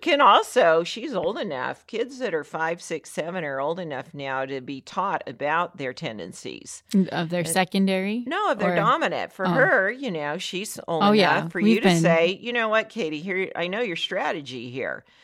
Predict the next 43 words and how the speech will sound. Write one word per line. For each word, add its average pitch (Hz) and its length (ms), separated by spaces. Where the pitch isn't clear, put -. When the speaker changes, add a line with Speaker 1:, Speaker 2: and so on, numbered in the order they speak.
Speaker 1:
You 160 260
have 160 320
a 180 160
lot 139 260
of 170 120
determination. 175 880
That's 220 240
a 196 60
great 226 400
thing. 123 360
But 180 140
in 156 140
this 180 180
scenario, 269 800
I'm 214 140
not 202 180
gonna 180 240
let 165 220
you 151 240
outplay 208 440
me 107 360
'cause 165 220
you're 226 140
gonna 294 180
keep - 360
going 208 440
'cause 143 260
you 233 140
can." 220 580
You 208 100
have 285 100
the 175 200
energy 214 500
to 92 80
keep 170 320
Speaker 2:
<laughs> - 0
Speaker 1:
at 143 300
this, - 300
to 170 100
get 147 260
what 190 160
you 165 160
want. 151 480